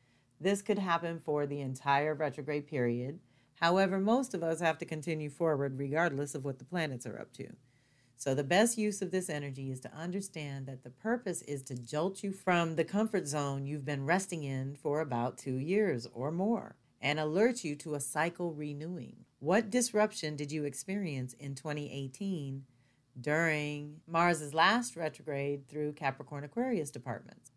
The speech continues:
Well, this is another time where the energy is shifting in a powerful way. It could also be a wake-up call regarding what you are or are not passionate enough about. There is likely some area of your life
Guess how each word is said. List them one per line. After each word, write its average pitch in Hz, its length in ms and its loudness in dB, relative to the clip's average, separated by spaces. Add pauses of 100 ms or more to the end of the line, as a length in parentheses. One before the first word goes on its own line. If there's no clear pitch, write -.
Well, 143 320 4
this 147 280 -2
is 170 120 -6
another 190 320 2
time 160 480 -4
where 135 140 -6
the 131 120 -6
energy 170 380 -6
is 196 120 -4
shifting 160 400 -8
in 135 120 -8
a 131 40 -6
powerful 135 480 -6
way. 90 320 -10 (600)
It 170 160 2
could 160 260 2
also 220 460 4
be 147 520 -6
a 165 80 -4
wake-up 165 440 2
call 127 320 -2
regarding 139 560 -2
what 151 260 -4
you 165 200 -4
are 139 580 -4 (160)
or 156 180 6
are 143 220 2
not 156 500 0
passionate 156 600 -4
enough 156 360 -6
about. 95 340 -8 (280)
There 165 360 6
is 165 480 2
likely 202 420 2
some 247 340 0
area 165 400 0
of 147 160 -6
your 143 140 -2
life 135 320 -2